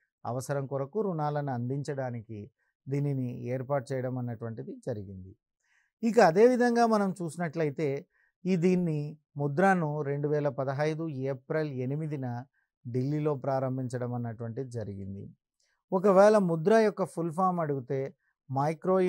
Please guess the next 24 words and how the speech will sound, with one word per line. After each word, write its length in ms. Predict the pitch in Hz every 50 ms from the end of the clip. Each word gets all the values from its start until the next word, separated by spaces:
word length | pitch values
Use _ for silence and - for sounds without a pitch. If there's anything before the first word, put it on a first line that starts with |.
| 180
Units 240 | 175 175 180 170 - -
Development 600 | 156 151 147 151 151 151 147 131 143 156 160 160 - - - 143
and 140 | 135 139 135
Refinancial 840 | 135 120 131 139 143 - - 143 135 131 131 131 127 - - 151 - - - _ - 131 127 127
Agency 520 | 123 120 131 123 123 120 - 139 139 143
అని 200 | 123 120 113 113 - _ _ _ _ _ _ _ -
చెప్పడం 340 | 151 131 - 147 135 139 127
జరుగుతుంది. 600 | 120 120 107 104 101 98 - 95 95 95 - - - _ -
మరి 380 | 180 190 190 175 156 143 - - _ _ _ _ _ _ _ _ -
ఇందులో 240 | 196 208 220 220 214
చూసినట్లయితే, 800 | 202 208 202 185 185 202 185 160 185 180 170 156 196 196 185 190 _ _ _ _ _ _
ఎలాంటి 540 | 143 147 143 151 160 170 185 202 214 185 214
హామీ 360 | 185 175 180 170 170 175 175
లేకుండా 640 | 170 165 165 156 - - 151 147 143 139 131 123 - _ _ -
రుణాలను 440 | 135 135 139 143 143 143 147 143 143
ఇస్తారు. 480 | 139 - - - 139 135 135 156 254 247 _ _ _ _ _ _ _ _ - -
So 40 | 202
వారికి 760 | 190 180 165 170 165 165 165 156 - - 151 139 135 135 - _ _ _ _ _ -
ఏడు 280 | 143 147 160 170 185 185
శాతం 480 | 127 156 151 160 180 180 208 208 196
వడ్డీ 320 | 175 165 156 151 165 165 151
వర్తించే 520 | 143 143 143 127 - 151 143 139 147 151
విధంగా 540 | 139 139 127 139 135 135 135 147 135 127 - -
ముద్ర 500 | 123 127 135 131 127 147 143 135 139